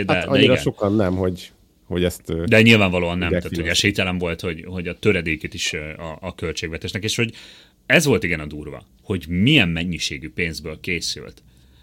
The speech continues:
Speaker 1: Tehát, hogy, hogy, ö, jöttek ki hírek, ugye nyilvánvalóan ez is megint csak egy olyan dolog, amit nem lehet pontosan tudni, de hogy ilyen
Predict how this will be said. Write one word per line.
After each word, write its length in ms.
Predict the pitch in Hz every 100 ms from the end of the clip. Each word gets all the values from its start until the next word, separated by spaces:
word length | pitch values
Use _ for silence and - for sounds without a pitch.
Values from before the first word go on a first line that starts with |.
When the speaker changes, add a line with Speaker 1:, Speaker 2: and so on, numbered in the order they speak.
| _
Speaker 1:
Tehát, 180 | - 90
hogy, 240 | 107 95 -
hogy, 420 | 98 98 92 101
ö, 60 | 101 95 95
jöttek 360 | 107 131 - -
ki 120 | 110
hírek, 440 | 95 98 95 98
ugye 100 | 98
nyilvánvalóan 680 | 92 98 92 85 82 82 82
ez 140 | 90
is 120 | 90 -
megint 280 | 90 85
csak 140 | 78 76
egy 120 | 78
olyan 140 | 80
dolog, 200 | 76 76
amit 200 | 73 78
nem 260 | 98 107 98
lehet 280 | 78 73 -
pontosan 500 | 87 87 87 95 85
tudni, 240 | 95 92
de 100 | 95
hogy 200 | 92 95
ilyen 320 | 98 95 101